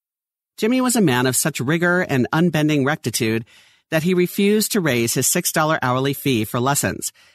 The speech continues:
because of his daughter's success. But he was not right about everything. He demanded that Chris commit to tennis at the exclusion of all else.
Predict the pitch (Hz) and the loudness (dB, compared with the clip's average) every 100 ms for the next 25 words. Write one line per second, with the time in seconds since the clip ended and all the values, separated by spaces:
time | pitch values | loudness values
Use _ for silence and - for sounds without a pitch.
0 | _ 113 160 143 107 110 - 104 101 - | _ -8 -4 -2 -2 -2 -2 -2 -2 -4
1 | - - 123 87 - - _ _ _ _ | -2 0 0 -2 -6 -10 _ _ _ _
2 | _ _ _ _ _ - 196 202 180 190 | _ _ _ _ _ -4 0 2 2 2
3 | 196 143 143 127 113 123 127 123 120 113 | 2 0 0 0 0 -2 -2 -2 -2 -2
4 | 87 - _ _ _ _ _ _ _ - | -2 -6 _ _ _ _ _ _ _ -4
5 | 208 202 190 190 165 175 - 156 131 - | 0 2 2 2 0 -2 -4 -2 -2 -2
6 | 156 190 - 139 - 196 120 113 143 160 | 0 0 -2 -6 0 2 2 0 -2 -2
7 | 117 - 196 196 190 190 151 143 135 147 | -2 -2 0 2 2 2 2 0 2 0
8 | 117 - - | 0 -2 -8